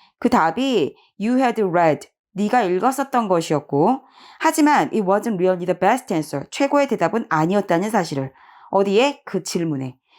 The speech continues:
그 질문의 최고의 대답은 아니었다는 사실을 알게 됩니다. 라고 얘기하는 거죠. 이거 되게, 그래서 공부 좀 철저하게 해야 되는데 우리 귀염둥이들이 왜 그렇게 공부를, 어, 설렁설렁 하는지.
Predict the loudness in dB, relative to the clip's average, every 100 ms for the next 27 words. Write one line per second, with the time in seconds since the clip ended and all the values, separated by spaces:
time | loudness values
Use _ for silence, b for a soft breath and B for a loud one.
0 | b -2 2 2 2 0 0 2 2 0
1 | -2 -4 -4 -2 -2 0 0 0 -2 -2
2 | -2 -2 -4 B -6 -4 0 0 2 0
3 | 0 2 2 0 b b b -6 0 0
4 | 0 0 -2 -4 -8 -10 B B B B
5 | -2 2 2 4 2 0 0 0 2 2
6 | 0 -4 _ _ -4 -2 0 -2 -2 -2
7 | -2 -2 -2 0 0 2 2 2 0 -2
8 | 0 2 0 B B B B -4 -2 2
9 | 2 4 2 2 2 2 2 4 2 2
10 | 2 4 4 4 0 -4 _ _ _ -6
11 | -2 0 2 2 4 4 4 0 -6 _
12 | _ _ _ -2 0 0 2 2 4 4
13 | 2 0 -2 -2 -4 -6